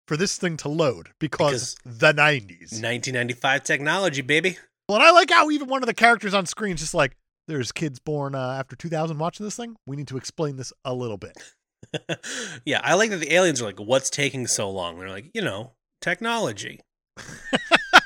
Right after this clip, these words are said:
Speaker 1: It's the little touches, man. It's the little touches.
Speaker 2: Talos explains that Danvers has been deceived by the Kree and that the Skrulls are simply homeless refugees constantly on the run from the Kree,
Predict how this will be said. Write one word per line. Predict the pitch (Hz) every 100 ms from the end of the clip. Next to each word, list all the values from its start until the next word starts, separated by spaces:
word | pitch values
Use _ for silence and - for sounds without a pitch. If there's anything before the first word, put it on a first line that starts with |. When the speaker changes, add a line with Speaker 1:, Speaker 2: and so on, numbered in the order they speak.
| 1077 285 - 277 - _ - _ - - _ _ - 202 220 -
Speaker 1:
It's | 285 269 269
the | 254
little | 269 285 285
touches, | 262 277 - 233 190
man. | 196 151 139
It's | 196 196
the | 202
little | 190 214 208
touches. | - 151 127 98 82 - _ _ _ _ _ _ -
Speaker 2:
Talos | 160 202 202
explains | 156 - 147 143 127
that | 113
Danvers | 131 139 135 127 -
has | 120
been | - 120
deceived | 107 - 170 202 202
by | 147
the | 127
Kree | - 147 123 104
and | 101
that | 107
the | -
Skrulls | - - 160 165 151
are | 123
simply | - 165 156 127
homeless | - 156 185 185 156
refugees | 139 156 - 131 110 104 -
constantly | - - 151 - 170 147
on | 131
the | 117
run | 127 147
from | 127
the | 110
Kree, | - 113 98